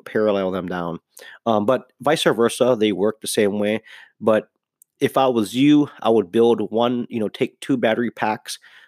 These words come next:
wire them to your forty-eight volt, take your next two, wire to forty-eight, next two, wire to forty-eight, and then go ahead and now connect to the next bat-, battery and take your time doing it, and then go ahead and wire to the next battery.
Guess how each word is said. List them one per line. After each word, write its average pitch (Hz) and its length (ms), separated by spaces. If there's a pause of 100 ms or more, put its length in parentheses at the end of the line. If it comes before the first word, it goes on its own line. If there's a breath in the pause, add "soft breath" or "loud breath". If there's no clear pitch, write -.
(100)
wire 123 320
them 117 280
to 113 680
your 113 140
forty-eight 117 420
volt, 98 320 (380)
take 110 200
your 110 80
next 120 300
two, 117 260
wire 107 240
to - 120
forty-eight, 101 560 (360 loud breath)
next 120 260
two, 120 160
wire 104 200
to 107 100
forty-eight, 95 440 (340 loud breath)
and 120 140
then 147 180
go 135 180
ahead 123 300
and 110 100
now 110 160
connect - 520
to 110 80
the 98 60
next 95 320
bat-, 85 300
battery 87 460 (260)
and - 80
take 101 160
your 120 80
time 117 240
doing 104 200
it, 95 120 (320 soft breath)
and 107 100
then 107 120
go 110 200
ahead 104 260
and 101 160
wire 98 320
to - 120
the 95 100
next 98 280
battery. 82 320